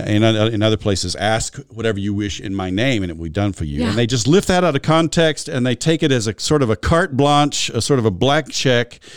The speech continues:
Speaker 1: promise regarding prayer. But I don't think that's what's going on here, because I think we have to see it in the context.
Speaker 2: Mm-hmm.
Speaker 1: In the context, the whole point is Jesus is saying,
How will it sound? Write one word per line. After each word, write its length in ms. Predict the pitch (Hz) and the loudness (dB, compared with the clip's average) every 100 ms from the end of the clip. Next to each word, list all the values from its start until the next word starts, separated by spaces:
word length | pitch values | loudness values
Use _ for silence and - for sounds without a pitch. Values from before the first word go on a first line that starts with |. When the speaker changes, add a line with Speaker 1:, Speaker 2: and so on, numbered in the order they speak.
| - - | -6 0
Speaker 1:
promise 520 | - 139 113 104 - | 2 4 4 2 2
regarding 460 | 110 101 101 98 | 0 2 2 2
prayer. 500 | 95 - 107 87 76 71 - - - - | 0 0 2 2 -2 -6 -14 -18 -18 -2
But 160 | 127 139 | -2 2
I 120 | 175 | 2
don't 200 | 214 208 | 2 0
think 300 | - 175 - | -2 -2 0
that's 340 | 127 127 - | -2 -2 -2
what's 260 | - 101 - | -2 -2 -2
going 340 | - 95 98 | -6 -4 -2
on 260 | 120 180 180 | 2 2 2
here, 220 | 135 107 | 2 0
because 260 | 98 110 127 | 0 0 0
I 60 | |
think 200 | 147 208 | 0 0
we 100 | 175 | 2
have 180 | 175 180 | 2 2
to 100 | - | 0
see 240 | 143 202 185 | -2 2 2
it 80 | 165 | 4
in 120 | 160 | 2
the 80 | 147 | 0
context. 760 | 202 226 240 165 101 71 - | 2 2 2 2 0 -2 -10
Speaker 2:
Mm-hmm. 300 | 208 208 220 | -8 -6 -2
Speaker 1:
In 140 | 170 185 | 0 0
the 80 | |
context, 520 | 180 196 226 190 170 - | 2 2 2 2 0 0
the 100 | 135 | 0
whole 120 | 165 | 0
point 340 | - 214 247 | 0 0 2
is 140 | 147 110 | 2 2
Jesus 420 | 135 143 131 - | 0 0 0 -2
is 140 | 139 | -2
saying, 320 | - 147 143 | 0 2 2